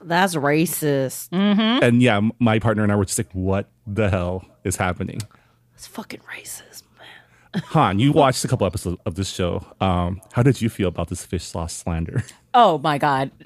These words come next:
Speaker 2: I, it was probably the best first episode for me to watch because it got me, like, all head up and, you know, <laughs> just like, just outraged. Um, I, did the guy play up the fish sauce angle more? Perhaps.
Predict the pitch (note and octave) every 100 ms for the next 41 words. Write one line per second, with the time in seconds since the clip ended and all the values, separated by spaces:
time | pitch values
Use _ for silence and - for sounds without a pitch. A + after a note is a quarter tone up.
0 | - B3 C4 C#4 D4+ C4+ - - F#3 A3
1 | G#3+ A3+ F#3+ - - D3+ - - - F#3+
2 | - E3+ E3+ - E3+ - F3 E3 D#3+ D#3+
3 | C3+ C#3+ F#3 - D#3 E3 D3+ C3 C#3+ D3
4 | D3+ C#3+ C#3 - C#3+ C#3+ C3+ - D3+ D3
5 | - F3+ F3+ F#3 F#3 A3+ D#4+ D4 A#3 -
6 | - - A3+ F#3+ - G4+ G#4+ F4 - A3+
7 | - G3 C#4+ F#3+ E3+ D#3+ D3 - F#3+ F#3
8 | F3 E3 E3 - - - - G3 F#3 -
9 | D#3+ - _ _ _ - - G3 D3 G#3
10 | G3+ F#3+ D3+ F3 F#3+ F3+ F3+ F#3 F#3 -
11 | G3 E3+ F3 - F#3+ A3 G3+ - G#3+ -
12 | G3+ G3+ G#3 G#3+ A3+ A#3+ - F#4+ - -
13 | D#3 - -